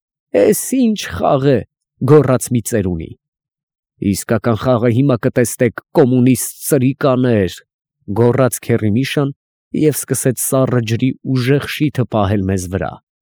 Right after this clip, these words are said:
Սա արդեն չտեսնված, չլսված դաժանություն էր։ Մենք բոլորս իրար սեղմված խմբով մեկ աջ էինք վազում, մեկ ձախ։ Բայց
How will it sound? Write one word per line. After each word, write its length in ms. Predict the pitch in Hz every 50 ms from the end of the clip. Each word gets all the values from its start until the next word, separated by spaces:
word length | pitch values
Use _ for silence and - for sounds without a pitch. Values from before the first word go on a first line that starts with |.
| _ _ _ _ _ _ _ -
Սա 200 | - - - 185 202
արդեն 380 | 185 156 - - - 151 147
չտեսնված, 800 | - - 139 - 156 147 - - - 147 135 135 123 101 - - - - - _ _ _
չլսված 720 | - - - 123 120 120 - - - 139 135 120 - -
դաժանություն 720 | 120 107 104 104 95 104 95 87 90 87 - - - -
էր։ 160 | - - - - _ _ _ _ _ _ _ _ _ _ _ _ _ _ -
Մենք 260 | 110 117 117 95 101
բոլորս 480 | 95 117 117 107 113 120 110 110 - - - -
իրար 380 | 160 139 117 135 123 117 -
սեղմված 680 | - - - 113 101 - - - 113 101 113 123 113 -
խմբով 540 | - - 139 139 139 123 147 151 131 107 107
մեկ 240 | 117 143 143 - 156
աջ 160 | 147 135 - -
էինք 340 | 147 139 131 143 143 117 98
վազում, 460 | 127 139 139 123 113 123 127 123 113 104
մեկ 280 | 107 131 135 113 120 117
ձախ։ 340 | 113 131 135 110 92 - - - - - _ _ _ _ _ _ _ _ _ _ _ _ _ -
Բայց 340 | 120 113 123 135 135 -